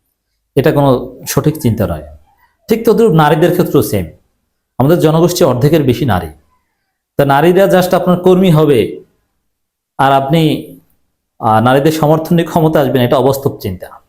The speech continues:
আপনাকে যদি ক্ষমতায় আসতে হয়, অমুসলমানদের ক্ষেত্রে যেটা হতে হবে, যদি শুধু সমর্থক বানালে হবে না, অমুসলমানদের নেতা বানাতে হবে, তাদেরকে নমিনেশন দিতে হবে, এমপি বানাতে হবে, মন্ত্রী বানাতে হবে। তাহলেই তারা আপনার উপর আস্থা রেখে আপনার ভোটার হবে স্থায়ীভাবে।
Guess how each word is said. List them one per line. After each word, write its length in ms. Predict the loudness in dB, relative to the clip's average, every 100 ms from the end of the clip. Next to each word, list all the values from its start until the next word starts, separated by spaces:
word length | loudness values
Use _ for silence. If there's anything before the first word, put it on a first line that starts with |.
| _ _ _
আপনাকে 280 | -4 -2 -2
যদি 160 | -2
ক্ষমতায় 400 | -2 0 0 0
আসতে 220 | -2 -4 -4
হয়, 320 | -2 -4 -8 _ _ _ _ _ _ _ _ -2
অমুসলমানদের 640 | 0 2 2 2 2 2
ক্ষেত্রে 240 | 0 -2
যেটা 220 | -2 0 0
হতে 200 | 0 0
হবে, 220 | 2 0
যদি 260 | 0 0
শুধু 220 | -2 -2 -2
সমর্থক 420 | 0 -2 0 -2
বানালে 220 | 0 0
হবে 120 | 0
না, 60 | 0
অমুসলমানদের 540 | -2 -2 -2 0 0
নেতা 260 | -2 -2 0
বানাতে 300 | -2 -4 -10
হবে, 140 | -18 _ _ _ _ _ _ _ _ _
তাদেরকে 300 | -2 2 2
নমিনেশন 460 | 2 2 2 0
দিতে 180 | 0 0
হবে, 180 | 2 2
এমপি 220 | 2 0
বানাতে 280 | 2 0 0
হবে, 100 | -2
মন্ত্রী 300 | 0 -2 0
বানাতে 300 | -2 -2 -8
হবে। 200 | -16 -18 _ _ _ -2
তাহলেই 520 | 0 2 2 2 2
তারা 160 | 0 0
আপনার 260 | 0 0
উপর 200 | 2 2
আস্থা 300 | 0 -4 -2
রেখে 340 | -2 0 -2 -2
আপনার 340 | -6 -2 -2 -2 -10 -2
ভোটার 300 | 0 0 -2
হবে 220 | -2 -4
স্থায়ীভাবে। 480 | -8 -6 -6 -6 -12